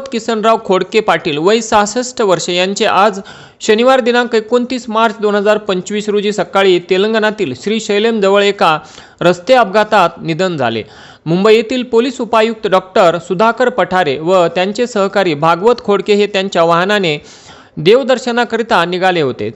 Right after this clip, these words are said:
तेलंगणातील श्रीशैलमजवळ एका बसने दिलेल्या जोरदार धडकेत खोडके हे जागीच ठार झाले, तर त्यांचे सहकारी डॉक्टर पठारे हे गंभीर जखमी झाले.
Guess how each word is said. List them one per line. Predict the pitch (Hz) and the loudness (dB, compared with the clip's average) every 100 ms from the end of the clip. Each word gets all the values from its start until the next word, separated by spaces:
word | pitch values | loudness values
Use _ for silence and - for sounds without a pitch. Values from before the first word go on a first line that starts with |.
| - | -2
तेलंगणातील | 160 190 202 214 214 175 165 - | 0 2 0 0 0 -2 -2 -6
श्रीशैलमजवळ | 202 214 208 202 226 208 208 202 | -4 -2 0 2 2 2 2 2
एका | 190 185 | 2 2
बसने | 185 196 220 196 | 2 -2 -2 0
दिलेल्या | 165 190 196 165 | 2 2 4 2
जोरदार | 160 180 190 247 | 2 2 2 2
धडकेत | 202 190 185 160 - | 2 0 0 -2 -2
खोडके | 196 185 208 | -2 0 0
हे | 208 | 0
जागीच | 170 170 180 226 - | 0 0 0 -4 0
ठार | 226 214 | 0 2
झाले, | 160 143 131 - - _ - | 2 0 -2 -10 -20 _ -2
तर | 160 170 | 2 2
त्यांचे | 170 170 175 175 | 2 0 0 0
सहकारी | 180 180 214 196 | 0 2 2 2
डॉक्टर | 175 175 185 | 2 0 -2
पठारे | 170 170 196 180 | -2 0 2 2
हे | 131 147 | 0 -4
गंभीर | 156 165 180 202 | -4 -2 0 0
जखमी | 160 156 147 | -2 -6 -4
झाले. | 120 113 | -2 -2